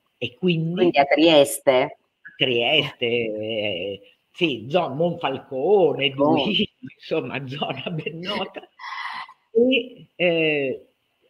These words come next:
Speaker 1: a,
Speaker 2: Mi
Speaker 1: a loro
Speaker 2: posso, ah, scusami, per me, perdonami, Cristina, non volevo interromperti.
Speaker 1: No,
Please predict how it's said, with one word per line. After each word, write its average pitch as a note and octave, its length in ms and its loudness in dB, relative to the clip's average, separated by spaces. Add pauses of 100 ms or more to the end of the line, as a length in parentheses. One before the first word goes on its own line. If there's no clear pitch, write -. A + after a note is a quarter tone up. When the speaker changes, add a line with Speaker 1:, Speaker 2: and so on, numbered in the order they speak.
(180)
Speaker 1:
a, F#3+ 80 -4 (120)
Speaker 2:
Mi C4 120 6
Speaker 1:
a - 20 8
loro B3+ 220 8
Speaker 2:
posso, - 440 2
ah, D3+ 140 2
scusami, C3 560 0
per D3 160 0
me, B2+ 280 0 (220)
perdonami, A#2+ 720 2
Cristina, - 400 -6
non A#2 120 -4
volevo A#2 260 4
interromperti. A2 840 0
Speaker 1:
No, F#3+ 260 -2